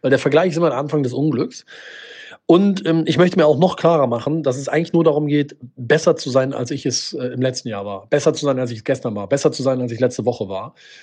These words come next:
Der, wenn wir überhaupt einen Kampf kämpfen, dann nur gegen uns selber. Und wenn wir uns mit jemandem vergleichen, dann nur mit der Person, die wir gestern waren. Und, ähm, dann den Anspruch zu haben, besser zu sein. Das heißt also, ich würde das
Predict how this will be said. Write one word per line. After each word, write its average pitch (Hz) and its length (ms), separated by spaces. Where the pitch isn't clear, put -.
Der, 113 400
wenn 131 380
wir 180 80
überhaupt 135 280
einen 127 80
Kampf 135 220
kämpfen, 143 680
dann 131 300
nur 151 140
gegen 131 180
uns 107 140
selber. 104 340
Und 113 220
wenn 156 100
wir 202 80
uns 151 140
mit 135 100
jemandem 127 220
vergleichen, 117 400
dann 127 120
nur 147 120
mit - 100
der 117 60
Person, 127 280
die 117 120
wir 113 80
gestern 110 340
waren. 101 300
Und, 120 520
ähm, 113 380
dann 131 140
den 131 120
Anspruch 127 240
zu 120 100
haben, 113 140
besser 123 240
zu - 140
sein. 98 420
Das 120 200
heißt 131 260
also, 135 360
ich - 300
würde 139 220
das 120 360